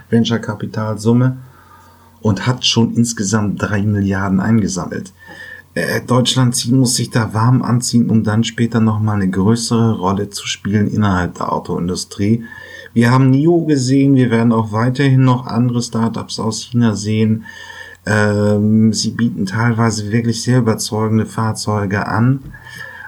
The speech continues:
Ähm, ich sitze vor einem, wie heißt das Ding, Levono-Rechner aus China. Ähm,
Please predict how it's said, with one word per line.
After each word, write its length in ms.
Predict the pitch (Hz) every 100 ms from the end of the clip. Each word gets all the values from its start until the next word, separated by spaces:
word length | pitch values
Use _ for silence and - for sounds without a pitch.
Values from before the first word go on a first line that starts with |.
| -
Ähm, 800 | 107 107 107 107 110 110 110 - - - -
ich 220 | 107 -
sitze 320 | 123 117 117
vor 280 | 110 110 -
einem, 240 | 101 101
wie 120 | 95 110
heißt 200 | 113 101
das 120 | -
Ding, 180 | 107 101
Levono-Rechner 1000 | 101 95 107 135 120 95 95 - 107 95
aus 200 | - -
China. 480 | - 110 127 143 - - - - - - - -
Ähm, 720 | 101 117 123 127 127 123 120